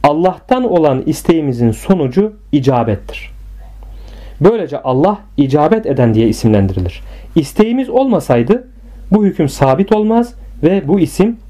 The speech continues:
hakka verilmezdi. Biz bu konuda onun için bir yoluz, yani sünnet. Allah şöyle der: "Bana dua edenin duasını kabul ederim."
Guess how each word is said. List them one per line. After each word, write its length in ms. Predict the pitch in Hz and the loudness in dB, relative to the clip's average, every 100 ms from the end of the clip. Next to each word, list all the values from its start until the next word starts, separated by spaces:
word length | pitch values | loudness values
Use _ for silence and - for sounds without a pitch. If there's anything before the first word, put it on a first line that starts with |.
| - | -4
hakka 580 | - 135 - 180 220 - - | -4 -4 0 -2 -2 -10 -2
verilmezdi. 760 | 131 131 120 104 90 87 - - - - - - - - - | 0 2 2 2 0 -6 -14 -18 -18 -18 -20 -18 -18 -20 0
Biz 240 | 208 262 233 | 0 2 -2
bu 100 | 285 | 0
konuda 440 | 202 135 123 180 - - - 160 | -2 0 -2 -4 -10 -20 -2 2
onun 220 | 202 247 | 2 0
için 360 | - - 226 220 - - | -2 -2 -2 -4 -16 -2
bir 340 | 147 220 233 - - | 0 0 -2 -14 -4
yoluz, 380 | 131 170 113 - - - - | 0 2 0 -8 -20 -20 -2
yani 240 | 123 - 143 - | 2 2 0 -6
sünnet. 400 | - 127 107 87 - - - - - - - - | -4 0 2 0 -8 -18 -20 -20 -20 -20 -10 0
Allah 300 | 196 247 240 | 0 2 0
şöyle 300 | 254 202 120 | 0 0 -2
der: 200 | 98 - - - - - 131 | -8 -14 -20 -18 -18 -12 -2
"Bana 440 | 127 180 233 175 | 0 2 2 2
dua 360 | 156 196 220 170 | 2 4 2 0
edenin 520 | 156 151 139 123 123 | 0 2 4 4 4
duasını 680 | 165 175 175 170 185 226 226 | 2 2 0 2 0 0 0
kabul 400 | - 151 196 139 | -2 0 0 0
ederim." 280 | 104 92 | 0 -2